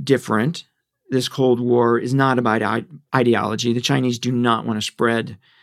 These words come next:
um, communism or even their version of authoritarianism around the world. Um, we'll get back to what their interest is in a second. It's really being fought over, over two things. It's being fought over influence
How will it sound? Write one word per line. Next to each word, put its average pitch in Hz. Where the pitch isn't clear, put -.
um, 107
communism 120
or 113
even 120
their 113
version 113
of 113
authoritarianism 113
around 107
the 110
world. 113
Um, 120
we'll 123
get 120
back 113
to 120
what 117
their 117
interest 117
is 113
in 110
a 104
second. 120
It's 175
really 233
being 156
fought 135
over, 123
over 123
two 139
things. 117
It's -
being 139
fought 143
over 123
influence 170